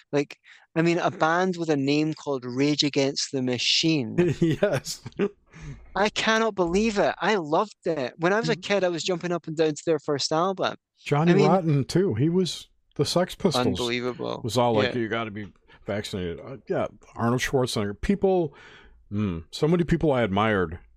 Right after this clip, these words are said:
Speaker 2: for
Speaker 1: Yeah.
Speaker 2: their work in the past totally blew it with me to the point where I
Speaker 1: I
Speaker 2: can't
Speaker 1: mean,
Speaker 2: watch them
Speaker 1: Dolly
Speaker 2: anymore.
Speaker 1: Parton.
Speaker 2: Yeah.
Speaker 1: Dolly Parton.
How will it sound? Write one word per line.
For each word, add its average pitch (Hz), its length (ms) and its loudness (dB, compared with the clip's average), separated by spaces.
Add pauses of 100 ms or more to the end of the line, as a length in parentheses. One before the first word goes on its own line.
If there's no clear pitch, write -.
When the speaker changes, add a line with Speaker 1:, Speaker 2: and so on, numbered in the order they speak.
(600)
Speaker 2:
for - 140 -12
Speaker 1:
Yeah. 131 140 6
Speaker 2:
their 95 220 4
work 98 640 0
in 117 160 2
the 87 80 0
past 95 800 -2 (720)
totally 160 440 4
blew 113 240 2
it 101 80 2
with 90 200 -4
me 92 140 0
to - 140 -10
the 101 80 -2
point - 280 -4
where 98 140 2
I 202 80 4
Speaker 1:
I 185 80 4
Speaker 2:
can't 185 40 4
Speaker 1:
mean, 202 160 4
Speaker 2:
watch 185 300 4
them - 80 2
Speaker 1:
Dolly 233 100 0
Speaker 2:
anymore. 160 180 -6
Speaker 1:
Parton. 139 640 0 (100)
Speaker 2:
Yeah. 92 220 -4
Speaker 1:
Dolly 180 220 0
Parton. 151 600 -2